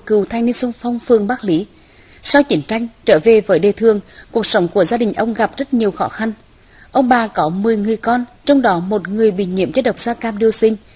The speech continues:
Hai người đã qua đời vì lâm bệnh nặng. Bảy người còn lại đều là hộ nghèo.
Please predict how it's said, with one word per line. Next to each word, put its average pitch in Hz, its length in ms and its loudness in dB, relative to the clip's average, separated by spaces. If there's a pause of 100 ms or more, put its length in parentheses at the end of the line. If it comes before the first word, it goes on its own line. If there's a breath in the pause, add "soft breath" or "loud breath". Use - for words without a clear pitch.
(280 loud breath)
Hai 254 180 -2
người 233 220 4
đã 175 220 0
qua 226 120 -6
đời 208 300 0
vì 196 120 -2
lâm 214 240 -4
bệnh 165 180 -6
nặng. 165 200 -6 (520 loud breath)
Bảy 208 180 2
người 214 220 0
còn 202 220 -2
lại 202 260 -4
đều 214 160 2
là 208 120 -2
hộ 190 160 -6
nghèo. 196 320 -4